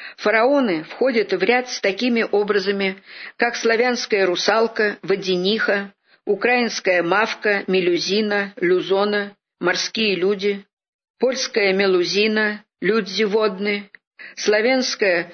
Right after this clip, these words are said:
морскидеклицы, юнгфры, видра и так далее.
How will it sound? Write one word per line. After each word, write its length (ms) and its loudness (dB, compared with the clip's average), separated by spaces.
морскидеклицы, 1300 -2
юнгфры, 880 -2
видра 600 -2
и 120 -2
так 240 -2
далее. 480 -2